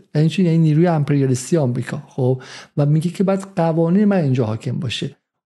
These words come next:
تو اونجا میگه بعد زمین تو بدی، آب تو بدی، درخت زیتونت هم از ریشه بیاد بیرون. تو ایران هم میگه بعد نفت رو به قیمتی که من می‌گم می‌فروش-، بفروشی. خب، چهل هزار تا مستشار آمریکایی هم داشته باشی، سلاحی هم که من می‌گم بخری. به عربستان هم همینطور میگه که آقا تو باید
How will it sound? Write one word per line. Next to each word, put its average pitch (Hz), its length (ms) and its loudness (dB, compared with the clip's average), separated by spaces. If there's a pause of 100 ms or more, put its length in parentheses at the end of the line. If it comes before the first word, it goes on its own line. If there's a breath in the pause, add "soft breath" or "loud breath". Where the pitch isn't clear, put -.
تو 262 100 2
اونجا 240 300 4
میگه 226 220 2
بعد 220 120 2
زمین 190 400 2
تو 208 120 -2
بدی، 180 280 2
آب 185 260 0
تو 190 140 -2
بدی، 180 200 0
درخت 165 320 0
زیتونت 165 400 0
هم 175 80 0
از 143 160 2
ریشه 131 220 0
بیاد 180 200 0
بیرون. 135 440 -2
تو - 140 -2
ایران 226 260 2
هم 240 100 0
میگه 220 220 0
بعد 202 360 -2
نفت 214 320 0
رو 226 60 0
به 202 100 4
قیمتی 190 280 0
که 208 100 -2
من 185 140 2
می‌گم 170 260 2
می‌فروش-، 147 420 -2
بفروشی. 131 480 -2
خب، 151 300 -2 (260 loud breath)
چهل 214 240 0
هزار 196 240 2
تا 196 80 -2
مستشار 185 440 0
آمریکایی 165 420 0
هم 190 60 2
داشته 185 320 0
باشی، 196 500 0 (160)
سلاحی 196 500 0
هم 226 100 0
که 202 120 -2
من 190 120 2
می‌گم 202 280 2
بخری. 127 380 0
به 151 120 0
عربستان 180 500 0
هم 247 40 2
همینطور 233 360 2
میگه 156 180 -2
که 196 120 -2
آقا 220 220 0
تو 202 120 0
باید 214 200 0